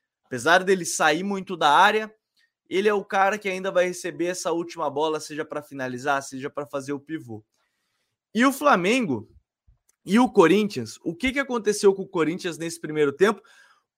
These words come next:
O Vitor Pereira tentou, né, fazer com que o Corinthians não sofresse isso, mas não conseguiu. O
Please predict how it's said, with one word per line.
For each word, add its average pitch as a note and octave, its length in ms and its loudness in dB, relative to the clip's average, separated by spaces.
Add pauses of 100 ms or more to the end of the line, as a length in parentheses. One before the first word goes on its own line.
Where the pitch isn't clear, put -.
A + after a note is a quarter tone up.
(360)
O B3+ 140 2
Vitor C#4+ 360 4
Pereira A#3+ 360 4
tentou, A#3 1000 4 (480)
né, D#3+ 200 -2
fazer D#3+ 540 0
com D#3 180 -10
que E3 80 -6
o D#3 80 -4
Corinthians D#3+ 500 -4
não G3+ 220 2
sofresse E3 680 -2
isso, D3+ 240 -6
mas E3+ 160 -10
não E3 140 -10
conseguiu. D#3 480 -14
O A2 40 -20